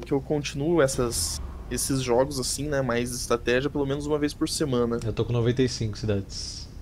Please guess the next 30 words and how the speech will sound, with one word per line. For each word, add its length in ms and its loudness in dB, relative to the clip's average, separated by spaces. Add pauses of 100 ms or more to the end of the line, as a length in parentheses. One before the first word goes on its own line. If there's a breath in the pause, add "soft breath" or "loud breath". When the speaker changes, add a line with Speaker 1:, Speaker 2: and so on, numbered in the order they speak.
(380)
Speaker 1:
Noventa 380 -2
e 40 -2
cinco. 500 -4 (800)
Tem 100 2
quantas 180 2
cidades 320 6
no 100 0
mundo 160 0
inteiro 300 2
aqui? 300 -4 (140)
Speaker 2:
Putz, 280 -6
aí 220 0
sei 160 0
lá. 120 -2 (1120)
Speaker 1:
Porra, 260 2
tem 200 0
três 280 2
mil 140 2
horas 220 8
de 60 -4
jogo 180 -2
e 40 -4
não 120 -4
sabe. 400 -4
Speaker 2:
Não 160 -2
Speaker 1:
Ah, 20 -4
Speaker 2:
sei, 240 4
Speaker 1:
não. 80 2
Speaker 2:
velho, 120 0
desculpa. 440 -4